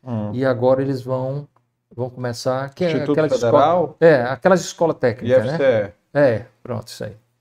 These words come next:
Speaker 2: E a gente tá desenvolvendo um trabalho com eles agora.
Speaker 1: É, porque eles têm vários cam-, campings, né, no
Speaker 2: Campings.
Speaker 1: inte-, no interior.
Speaker 2: É, muitos. E com
Speaker 1: Tem
Speaker 2: muita,
Speaker 1: vários.
Speaker 2: com,
Speaker 1: E tem
Speaker 2: com
Speaker 1: estrutura boa.
Speaker 2: uma estrutura muito pesada,
Speaker 1: É,
Speaker 2: né?
Speaker 1: mas eu tava falando era das escolas profissionalizantes do Estado,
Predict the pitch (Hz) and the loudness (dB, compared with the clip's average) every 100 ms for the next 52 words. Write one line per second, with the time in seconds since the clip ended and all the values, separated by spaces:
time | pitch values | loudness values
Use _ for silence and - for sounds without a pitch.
0 | _ _ _ _ _ - 110 120 135 - | _ _ _ _ _ -10 -8 -6 -8 0
1 | 131 113 123 120 113 123 120 120 117 120 | 0 0 -4 -2 -2 -4 -4 -2 0 -4
2 | 120 127 120 117 117 131 110 98 95 - | -6 -6 -6 -4 -4 -4 -4 -6 -10 -18
3 | _ _ _ _ _ _ _ _ _ _ | _ _ _ _ _ _ _ _ _ _
4 | _ - 143 - 170 165 - 180 139 156 | _ -2 -2 -2 -4 -4 -4 2 4 4
5 | 180 - 156 143 - - 147 139 117 110 | -2 -8 -6 -6 -10 -4 -2 -2 -4 0
6 | 147 143 160 160 151 - - 139 143 151 | 2 2 0 -2 -6 -8 -14 -10 -6 -2
7 | 147 143 117 120 104 110 135 147 123 - | 0 0 4 4 2 0 0 0 -2 -8
8 | - 107 - 131 131 180 202 190 - - | -12 -10 -6 -2 2 4 4 2 0 -10
9 | _ _ 135 135 127 120 127 127 160 - | _ _ -4 -2 -4 -6 -4 -2 -2 0
10 | 180 120 165 160 127 117 110 135 - 131 | 0 2 4 4 4 2 0 -2 -4 -8
11 | 117 131 131 135 151 - 143 113 95 92 | -6 -2 -2 -2 -8 -4 -4 -2 -4 -4
12 | 104 110 131 - _ 120 127 139 151 160 | 0 0 0 -8 _ -2 -2 0 0 0
13 | 156 - 156 175 175 170 170 156 - - | 2 2 2 2 2 4 2 0 -4 2
14 | 170 170 139 - - 135 123 127 120 110 | 6 8 6 -2 -4 -4 -4 -4 -4 -4
15 | 113 147 - - 180 - - 151 120 113 | -4 -6 -8 -10 -8 -8 2 4 4 0